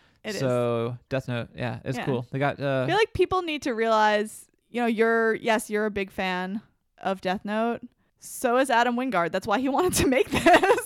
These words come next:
Speaker 1: <laughs> Like,
Speaker 2: Right.
Speaker 1: you know, just
Speaker 2: There's a reason why he's, he spent, like, three or four years of his
Speaker 1: Yeah.
Speaker 2: life making this film. It was
Speaker 1: Yeah.
Speaker 2: not to make people mad.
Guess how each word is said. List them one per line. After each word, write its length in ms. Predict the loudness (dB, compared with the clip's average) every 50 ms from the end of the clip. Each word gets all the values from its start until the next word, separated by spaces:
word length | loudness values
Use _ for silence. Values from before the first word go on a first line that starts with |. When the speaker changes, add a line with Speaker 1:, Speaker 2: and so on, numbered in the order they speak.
| -2 0
Speaker 1:
<laughs> 140 | 0 2 4
Like, 380 | 4 4 4 4 2 0 -2 0
Speaker 2:
Right. 340 | 2 2 2 2 0 -4 -8 -12
Speaker 1:
you 140 | -10 -6 -2
know, 300 | 2 2 4 4 2 0
just 340 | 0 -2 -4 -4 -6 -10 -20 _ _ _ _ -10
Speaker 2:
There's 160 | -8 -6 -6
a 80 | -4 -4
reason 300 | -2 -2 -2 -2 0 2
why 180 | 2 2 2
he's, 400 | 2 0 0 -2 -4 -6 -8 -8 -6
he 160 | -4 -4 -4
spent, 320 | -4 -4 -4 -4 -4 -2
like, 240 | 0 0 0 -2 -4
three 300 | -10 -10 -4 -2 0 2
or 100 | 2 2
four 240 | 0 0 0 0 0
years 520 | 0 0 0 2 2 2 0 0 -2 -4
of 160 | -4 -4 -2
his 180 | -2 -2 -2 0
Speaker 1:
Yeah. 140 | 0 2 2 2 2 0 -2 -4
Speaker 2:
life 100 | -6 -8 -10 -14 _ _ _ _ _ _ -12
making 560 | -10 -6 -6 -6 -6 -6 -8 -10 -10 -10 -8
this 180 | -10 -10 -8 -6
film. 300 | -4 -4 -4 -4 -4 -6
It 100 | -6 -4
was 140 | -4 -4 -2
Speaker 1:
Yeah. 60 | -4
Speaker 2:
not 220 | -4 -4 -6 -6
to 100 | -8 -6
make 220 | -6 -6 -8 -8 -10
people 220 | -10 -10 -8 -8
mad. 520 | -6 -6 -6 -6 -6 -8 -10 -12 -14 -16